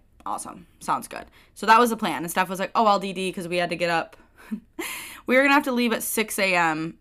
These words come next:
probably five forty-five, to take her to the airport in the morning. So I was like, "Perfect. It's only a little two and a half hour drive to the airport. I'll just be a little bit hungover. It'll be fine."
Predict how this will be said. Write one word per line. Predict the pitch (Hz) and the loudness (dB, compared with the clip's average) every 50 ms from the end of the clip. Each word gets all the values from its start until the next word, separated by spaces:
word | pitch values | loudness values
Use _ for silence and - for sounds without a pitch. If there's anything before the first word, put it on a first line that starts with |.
| _ - | _ 4
probably | - 311 330 339 320 | 6 6 6 6 4
five | 240 247 208 196 | 2 2 2 0
forty-five, | - 196 175 170 175 - 107 101 92 - - - - | 0 -2 -6 -4 -2 -2 0 0 -2 -4 -8 -12 -14
to | - - - 196 185 180 175 | -12 -8 -6 -4 -4 -4 -4
take | - 202 175 | -4 -6 -8
her | 190 208 | -8 -8
to | 226 | -8
the | 220 | -6
airport | 226 - 466 480 - 285 208 - | -4 -4 -4 -2 0 0 0 0
in | - 170 | -2 -4
the | 165 | -6
morning. | 285 262 214 190 180 170 - - 220 | -6 -6 -8 -8 -8 -10 -12 -12 -10
So | 214 214 | -6 -6
I | 220 | -6
was | 226 226 | -4 -4
like, | 247 240 233 - _ _ _ _ | -6 -6 -6 -10 _ _ _ _
"Perfect. | - 466 554 - - - 202 151 - - - - - - - - - - - _ _ | -4 -4 -4 -2 0 0 0 0 -2 -6 -14 -20 -20 -20 -20 -20 -20 -20 -20 _ _
It's | _ - | _ -6
only | 427 494 480 494 453 | -4 -4 -4 -4 -2
a | 415 | 0
little | 381 349 320 | 0 0 0
two | 247 - - | 0 -2 -4
and | 254 247 | -2 2
a | 285 | 2
half | 262 233 233 | 4 4 4
hour | 214 214 | 4 2
drive | 202 196 196 190 196 | 2 0 -4 -4 -4
to | - | -6
the | - | -6
airport. | 147 175 180 - 233 247 254 277 311 302 | -6 -6 -6 -6 -4 -2 0 0 0 0
I'll | 220 214 214 | 0 -2 -2
just | 214 214 208 | -4 -6 -8
be | - 208 | -8 -8
a | 202 | -8
little | 202 185 | -6 -6
bit | 185 190 | -6 -6
hungover. | 185 180 170 165 170 175 208 226 | -6 -6 -4 -4 -4 -2 -2 -2
It'll | 240 254 | -2 -2
be | 247 240 | -2 -2
fine." | 233 165 110 160 | -2 -4 -4 -6